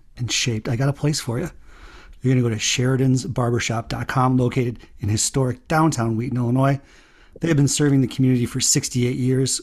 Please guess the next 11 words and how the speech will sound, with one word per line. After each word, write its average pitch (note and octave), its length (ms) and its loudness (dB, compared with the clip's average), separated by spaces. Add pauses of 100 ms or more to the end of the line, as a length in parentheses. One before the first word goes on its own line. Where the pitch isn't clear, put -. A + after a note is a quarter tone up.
(100)
with B2 160 -4
six - 300 0
barbers C3 560 2
open F3+ 260 -4
six - 260 -4
days E3 220 0
a E3+ 60 2
week, C#3+ 320 0 (500)
Monday C3+ 380 6
through B2 180 -4
Saturday. A#2+ 520 -4